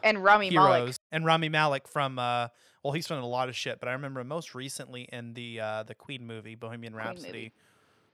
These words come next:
Speaker 2: They're both great actors.
Speaker 1: Ah, Rami Malek is one of my favorites. Love him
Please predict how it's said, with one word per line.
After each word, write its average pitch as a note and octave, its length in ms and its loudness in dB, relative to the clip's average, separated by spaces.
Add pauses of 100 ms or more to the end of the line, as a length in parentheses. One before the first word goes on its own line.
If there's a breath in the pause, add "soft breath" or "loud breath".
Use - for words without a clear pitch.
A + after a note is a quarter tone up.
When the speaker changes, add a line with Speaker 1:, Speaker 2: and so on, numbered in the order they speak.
(640)
Speaker 2:
They're G3 120 8
both F#3+ 220 10
great D#3+ 200 6
actors. A#2 540 0 (240)
Speaker 1:
Ah, G3+ 360 10
Rami G#3+ 260 6
Malek F#3+ 300 4
is F#3+ 120 -8
one F#3+ 100 -6
of F3+ 60 -4
my F3 100 -4
favorites. F3+ 520 2
Love F#3+ 300 6
him F#3 240 -8